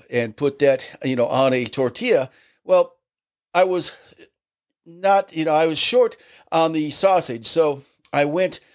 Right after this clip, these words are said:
to the I G A to look for that. And I was looking at the roll sausage, which, you know, they do have, you know, Jimmy Dean's roll sausage as well as others. And I thought, well, I G A does have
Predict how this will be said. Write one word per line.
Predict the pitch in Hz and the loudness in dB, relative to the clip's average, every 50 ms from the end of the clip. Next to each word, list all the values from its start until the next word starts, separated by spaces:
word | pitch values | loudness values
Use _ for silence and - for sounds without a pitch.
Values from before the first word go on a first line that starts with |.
| _ _ _ _ | _ _ _ _
to | - 269 262 | -10 -8 -2
the | 240 208 196 | 0 2 4
I | 180 175 165 | 4 2 2
G | 143 139 151 151 | 0 -2 -2 0
A | 151 156 156 | 0 -2 -2
to | 151 147 139 | -4 -4 -4
look | 135 143 143 139 | -4 -4 -4 -6
for | - 139 | -6 -2
that. | 135 139 147 151 147 | 0 2 2 2 0
And | 135 127 127 117 _ _ _ _ _ _ _ _ _ _ _ _ _ _ _ _ - | -6 -14 -16 -18 _ _ _ _ _ _ _ _ _ _ _ _ _ _ _ _ 2
I | 254 | 2
was | 269 214 | 2 2
looking | 247 247 240 226 190 | 0 -2 -2 -2 -2
at | 202 196 - | -2 -2 -2
the | 196 | -2
roll | 190 180 175 180 180 | 0 2 2 2 2
sausage, | 170 - - 175 170 165 165 - 220 214 156 | 0 2 2 2 2 2 0 -2 -4 -4 -2
which, | 165 170 165 160 - - - | -2 -2 0 -2 -4 -6 -10
you | - - - 156 151 | -12 -6 -4 0 0
know, | 151 | 2
they | 139 151 151 143 139 | 2 2 0 0 -2
do | 131 151 151 | -2 -2 0
have, | 147 156 156 147 139 - - _ _ _ _ _ _ | 0 2 2 2 0 -2 -6 _ _ _ _ _ _
you | - 156 | -4 -2
know, | 147 147 | -2 0
Jimmy | 131 135 156 156 156 147 | 0 0 0 2 0 0
Dean's | 131 143 156 156 151 143 139 - 160 156 - | 0 0 0 0 0 -2 -2 -4 -6 -6 -8
roll | 151 123 139 151 151 139 | -4 0 0 0 2 0
sausage | - - 147 147 143 - 170 151 147 | 0 2 2 2 2 0 -4 -6 -6
as | 135 127 123 135 | -6 -6 -4 -2
well | 156 160 156 147 | 0 0 0 0
as | 127 120 | 0 2
others. | 160 175 165 156 165 165 - - _ _ _ _ _ _ _ _ _ | 2 2 2 2 0 -4 -6 -12 _ _ _ _ _ _ _ _ _
And | - 240 254 254 247 220 - - _ - - | 0 0 2 2 0 -4 -8 -16 _ -6 -4
I | 190 185 | -2 0
thought, | 185 214 214 202 196 | 2 2 2 2 2
well, | 196 220 262 302 302 269 - - _ _ _ _ _ _ - | 2 2 4 4 2 0 -4 -12 _ _ _ _ _ _ -8
I | - 160 180 180 | -2 0 0 0
G | 160 151 175 175 | 0 -2 -4 -2
A | 175 170 165 | -2 -2 -4
does | 143 180 202 202 175 - | -2 -2 -2 -2 -2 -2
have | - 196 208 190 165 156 151 - | 0 2 2 4 4 2 0 -2